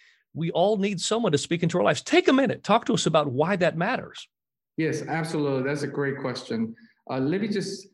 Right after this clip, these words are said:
Speaker 2: sidebar just a little bit, so to emphasis why coaching is so important. So when it comes to when you're learning a new subject, or in this case,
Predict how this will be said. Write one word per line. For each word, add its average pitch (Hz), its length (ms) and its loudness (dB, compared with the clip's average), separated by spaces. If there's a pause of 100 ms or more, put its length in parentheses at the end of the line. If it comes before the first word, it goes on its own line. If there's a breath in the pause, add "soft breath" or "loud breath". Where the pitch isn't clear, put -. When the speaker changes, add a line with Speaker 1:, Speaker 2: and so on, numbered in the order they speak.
(440)
Speaker 2:
sidebar 170 720 -4
just 202 360 -2
a 202 40 0
little 180 280 0
bit, 156 160 -2
so 143 580 -2
to 147 240 -2
emphasis 135 580 -4
why 135 200 -4
coaching 135 480 -6
is 120 120 -6
so 120 180 -4
important. 104 600 -8
So 120 320 -4
when 135 200 0
it 208 160 -2
comes 233 320 -4
to 175 380 0
when 151 140 -2
you're 156 160 -2
learning 143 300 -2
a 139 60 -2
new 131 200 0
subject, 117 760 -6
or 113 360 -2
in 123 140 0
this 123 220 -2
case, 110 560 -4